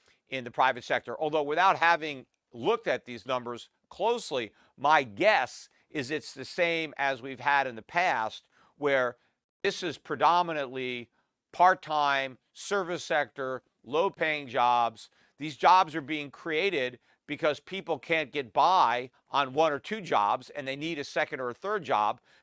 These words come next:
because the real cost of living is rising so much faster than their incomes. It's rising so much faster than the official measures that they can't get by.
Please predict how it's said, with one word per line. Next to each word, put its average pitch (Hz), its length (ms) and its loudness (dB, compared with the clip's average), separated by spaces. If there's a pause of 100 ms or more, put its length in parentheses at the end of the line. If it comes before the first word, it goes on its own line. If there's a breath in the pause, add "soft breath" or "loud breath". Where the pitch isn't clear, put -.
because 160 420 0
the 151 120 -8
real 196 380 0
cost 165 420 2
of 123 100 -10
living 156 420 -6 (180 soft breath)
is 131 220 -10
rising 151 460 0
so 170 220 -2
much 143 220 -8
faster 170 720 -2 (280)
than 131 120 -4
their 127 180 -6
incomes. 170 580 -2 (120)
It's 139 220 -14
rising 135 360 0
so 160 220 -4
much 131 220 -8
faster 175 540 0
than 135 200 -4
the 113 120 -12
official 135 420 -8
measures 139 600 -4 (300 soft breath)
that 156 220 0
they 160 100 -4
can't 165 300 -4
get 143 200 -6
by. 147 340 4